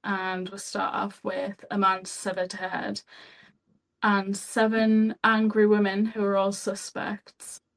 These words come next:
and a detective, uh, who is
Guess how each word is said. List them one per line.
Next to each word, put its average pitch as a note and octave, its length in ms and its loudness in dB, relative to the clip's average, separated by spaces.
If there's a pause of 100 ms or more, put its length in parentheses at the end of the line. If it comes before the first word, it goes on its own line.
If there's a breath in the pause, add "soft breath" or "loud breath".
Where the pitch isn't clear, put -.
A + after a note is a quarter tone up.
(240)
and G#3 380 4
a A3+ 60 -4
detective, A#3+ 760 -4 (480 soft breath)
uh, G3+ 360 2
who G#3 260 2
is G3 440 -4